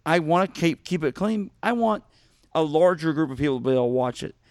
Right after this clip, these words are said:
There's a smaller window of people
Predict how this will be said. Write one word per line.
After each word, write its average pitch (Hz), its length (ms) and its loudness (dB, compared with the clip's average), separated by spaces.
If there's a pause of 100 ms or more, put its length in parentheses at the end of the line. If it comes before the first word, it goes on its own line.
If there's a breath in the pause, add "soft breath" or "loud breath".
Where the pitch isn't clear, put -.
(180)
There's 254 240 0
a 269 100 4
smaller 196 760 6
window 175 460 4
of 143 160 2
people 143 580 -2